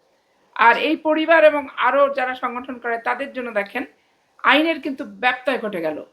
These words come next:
তখনও ফজলুর রহমান পটল এমপি ছিলেন না, আট থেকে চোদ্দ, দুলুও ছিল না, কিন্তু জানের উপর দিয়ে তারা সেদিন দিন রাত চব্বিশ ঘন্টা করে পার্টি অফিসে, এ, এক করে আমাকে শোকজ করলো, আমাকে থ্রেট দিল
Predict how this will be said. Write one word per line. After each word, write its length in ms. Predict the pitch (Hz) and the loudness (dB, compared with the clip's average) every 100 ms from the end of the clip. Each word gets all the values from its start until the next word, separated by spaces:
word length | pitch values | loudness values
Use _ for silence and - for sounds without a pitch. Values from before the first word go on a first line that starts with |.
| _ _ _ _ _ _ _ - | _ _ _ _ _ _ _ -2
তখনও 300 | 262 311 330 302 | 0 2 -2 0
ফজলুর 240 | 302 285 | 0 2
রহমান 200 | 285 269 262 | 0 0 -4
পটল 220 | 240 240 226 | -6 -4 -6
এমপি 180 | 214 240 - | -8 -12 -10
ছিলেন 220 | 277 262 196 | -6 -4 -2
না, 60 | 180 | -4
আট 80 | 190 - | -4 -8
থেকে 140 | 202 196 | -8 -8
চোদ্দ, 180 | 185 202 202 | -8 -8 -8
দুলুও 280 | 254 269 254 254 | -6 -6 -6 -8
ছিল 120 | 165 156 | -6 -6
না, 60 | - _ _ _ _ _ _ - | -8 _ _ _ _ _ _ -8
কিন্তু 160 | 226 208 | -4 2
জানের 280 | 247 285 330 330 | 4 6 4 0
উপর 120 | 311 233 | -4 -4
দিয়ে 120 | 285 262 | -6 -4
তারা 140 | 262 262 | -4 -8
সেদিন 240 | 233 233 202 | -12 -14 -10
দিন 140 | 269 240 | -10 -4
রাত 120 | 269 262 | -4 -2
চব্বিশ 240 | 240 233 240 247 | -6 -6 -10 -10
ঘন্টা 180 | 233 240 | -8 -6
করে 120 | 226 220 | -6 -4
পার্টি 180 | 202 208 196 | -4 -4 -8
অফিসে, 340 | 196 - 214 - _ - - _ _ - | -10 -8 -8 -8 _ -20 -20 _ _ -8
এ, 100 | 180 - - - 202 | -6 -6 -10 -4 -4
এক 80 | 202 | -4
করে 120 | 226 202 | -4 -4
আমাকে 200 | 196 196 196 | -4 -8 -12
শোকজ 240 | 208 196 196 - | -12 -10 -12 -10
করলো, 240 | 190 196 196 - _ _ _ _ _ - | -8 -4 -6 -8 _ _ _ _ _ -8
আমাকে 260 | 190 202 214 | -6 -6 -6
থ্রেট 200 | 269 262 208 | -2 -4 -4
দিল 100 | 240 | -2